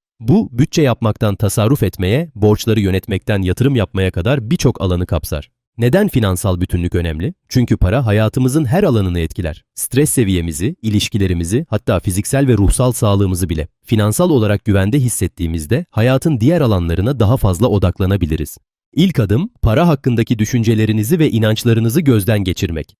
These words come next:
Para sizi korkutan bir şey mi, yoksa kontrol edebileceğiniz bir araç mı? Bu soruya vereceğiniz cevap, finansal geleceğinizi şekillendirecek. Harekete geçme zamanı. Zihninizi açın.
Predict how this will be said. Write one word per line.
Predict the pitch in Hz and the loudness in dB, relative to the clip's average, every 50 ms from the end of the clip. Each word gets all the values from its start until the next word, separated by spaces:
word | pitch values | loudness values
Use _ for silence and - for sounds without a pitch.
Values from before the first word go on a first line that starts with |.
| _ _ _ | _ _ _
Para | - 123 143 180 | 2 4 4 2
sizi | 170 - 131 113 139 | 2 0 0 0 0
korkutan | - - 113 107 - - - - 131 151 151 | 2 2 0 0 0 0 0 0 0 0 0
bir | 110 | -2
şey | 90 - - 85 78 | -2 -2 -2 -2 -2
mi, | 80 92 143 202 | -2 -4 -4 0
yoksa | 139 127 151 151 - 180 156 | 2 2 2 2 2 -2 0
kontrol | - - 127 127 123 - 185 196 | 0 0 0 0 2 2 2 4
edebileceğiniz | 170 131 120 107 113 110 107 95 110 110 117 165 165 147 | 4 2 2 2 2 2 2 2 2 2 2 0 0 2
bir | 170 - - 113 | 0 0 2 0
araç | 113 110 104 104 - - | 0 0 0 0 -2 -6
mı? | 87 73 - _ _ _ - | -8 -10 -10 _ _ _ -2
Bu | 123 151 | -2 0
soruya | - 147 123 117 117 110 107 | 2 2 2 2 2 2 2
vereceğiniz | 98 104 95 107 95 110 107 107 131 123 92 | 0 2 0 2 2 2 2 2 0 0 0
cevap, | 85 95 85 87 120 - - - _ _ | -2 -2 0 0 0 -2 -4 -8 _ _
finansal | _ 120 117 120 120 120 - - 165 175 | _ 0 2 2 2 0 0 0 -2 0
geleceğinizi | 165 123 123 117 117 107 113 113 110 107 104 107 131 | 0 0 2 2 2 2 2 2 2 2 0 0 0
şekillendirecek. | - - 101 - 113 104 98 95 92 92 98 90 90 - 90 78 - _ _ _ _ _ _ | 0 -2 -2 -2 -2 -2 0 -2 0 -2 -2 -2 -2 -4 -4 -8 -8 _ _ _ _ _ _
Harekete | - 104 117 - - 123 - 151 | -2 0 0 2 0 0 0 0
geçme | 123 110 98 - - 101 | 0 0 -2 0 -2 -2
zamanı. | 87 90 82 78 76 76 78 82 - _ _ _ _ _ _ _ _ _ _ _ _ _ | -2 -2 -2 -4 -6 -8 -8 -12 -16 _ _ _ _ _ _ _ _ _ _ _ _ _
Zihninizi | - 113 135 170 160 180 180 180 180 170 208 | -6 0 0 2 2 4 2 2 2 2 2
açın. | 160 165 - - 98 | 0 0 0 -2 -6